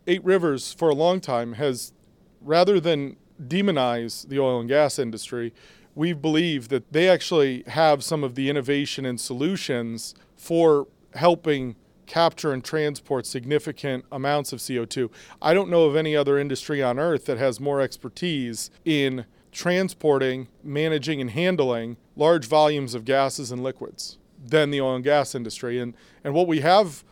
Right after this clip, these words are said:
with the carbon capture industry is a gas problem. We, we have to transport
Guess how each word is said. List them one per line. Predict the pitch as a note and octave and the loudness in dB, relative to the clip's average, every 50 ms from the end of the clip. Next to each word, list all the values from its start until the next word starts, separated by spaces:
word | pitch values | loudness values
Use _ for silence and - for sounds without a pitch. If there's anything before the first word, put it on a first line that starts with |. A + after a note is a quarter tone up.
| _ _ - | _ _ -6
with | D#3 D#3 C#3+ - | -4 -4 -4 -4
the | D3+ | -2
carbon | - E3+ D#3+ C#3 C3 C3 A#2+ | 0 2 2 2 0 -2 -4
capture | - F3+ G3+ G#3 G3+ - - E3+ D3 | 0 2 2 2 2 0 -2 -2 -2
industry | C3+ B2+ B2 A#2+ - - - C3+ C3 C#3 C#3 _ - | -2 -2 -4 -8 -8 -6 -6 -4 -4 -6 -8 _ -8
is | E3 D3 C3 | -6 -6 -4
a | D3 | -2
gas | C3 D#3 D#3+ F3 F3+ - | 0 2 2 2 0 -2
problem. | - - A#2 G#2 - - - - B2+ | -6 -8 -8 -8 -8 -10 -14 -14 -12
We, | B2+ B2+ C3 C3+ | -10 -8 -8 -8
we | - - C#3+ C#3 | -6 -6 -4 -2
have | B2+ D3+ D#3 D3 - | 2 2 2 0 0
to | - D3+ | -6 -10
transport | - - D#3 D3+ D3+ D3 C#3+ - - - D3 C#3+ C#3 C#3 C#3 | -6 -4 -4 -2 -2 -4 -6 -6 -2 0 2 2 2 2 -2